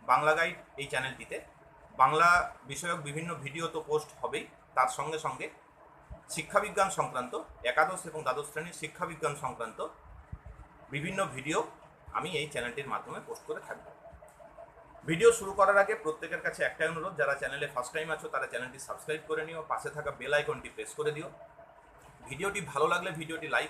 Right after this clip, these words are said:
করো, বন্ধুদের মধ্যে শেয়ার করে দিও, এবং ভিডিও রিলেটেড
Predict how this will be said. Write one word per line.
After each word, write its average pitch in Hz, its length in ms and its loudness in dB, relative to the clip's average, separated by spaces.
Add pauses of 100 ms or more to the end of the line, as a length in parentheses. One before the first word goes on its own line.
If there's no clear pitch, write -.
করো, 170 160 -4
বন্ধুদের 143 420 -6
মধ্যে 147 240 -6
শেয়ার 165 300 -2
করে 120 200 -6
দিও, - 200 -12 (800)
এবং 202 280 2 (520)
ভিডিও 165 280 4
রিলেটেড 214 380 2